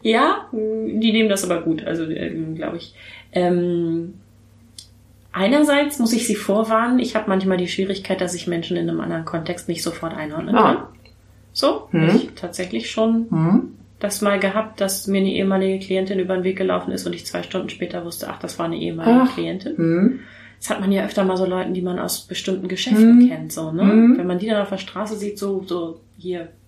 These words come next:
Speaker 1: aus
Speaker 2: Mhm.
Speaker 1: dem Café,
Speaker 2: Ja, ja.
Speaker 1: aus dem Mezzo, die
Speaker 2: Mhm.
Speaker 1: Leute, kann ich
Speaker 2: Mhm.
Speaker 1: mal ganz schnell einordnen. Das heißt, wenn ich sie nicht grüßen sollte,
Speaker 2: Mhm.
Speaker 1: nehmen sie es nicht persönlich. Und grundsätzlich die Frage, darf ich sie grüßen?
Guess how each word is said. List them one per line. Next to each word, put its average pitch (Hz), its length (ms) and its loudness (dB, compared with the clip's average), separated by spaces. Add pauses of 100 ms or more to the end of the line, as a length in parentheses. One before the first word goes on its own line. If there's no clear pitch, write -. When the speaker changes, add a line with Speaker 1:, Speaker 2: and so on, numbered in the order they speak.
(160)
Speaker 1:
aus 185 160 0
Speaker 2:
Mhm. 202 120 4
Speaker 1:
dem 214 40 -4
Café, 190 480 -4
Speaker 2:
Ja, 175 160 4
ja. 196 240 4
Speaker 1:
aus 175 100 -8
dem 180 120 0
Mezzo, 170 400 -2 (100)
die 202 40 0
Speaker 2:
Mhm. 226 240 8
Speaker 1:
Leute, 170 280 -4
kann 214 140 2
ich 233 60 8
Speaker 2:
Mhm. 262 80 8
Speaker 1:
mal 330 80 0
ganz - 160 -6
schnell - 160 -10
einordnen. 170 420 -8 (460)
Das - 120 -8
heißt, 190 280 -2 (160)
wenn 185 200 0
ich 190 140 -6
sie 190 80 0
nicht 185 180 0
grüßen 262 300 -2
sollte, 285 400 0
Speaker 2:
Mhm. 175 360 2 (160)
Speaker 1:
nehmen 208 180 0
sie 202 60 -2
es 202 100 -4
nicht 196 180 -4
persönlich. 180 760 -4 (920)
Und 208 300 2
grundsätzlich 208 440 0
die 196 140 -4
Frage, 185 320 -4
darf 294 180 -2
ich 214 100 -4
sie - 100 -6
grüßen? - 360 -8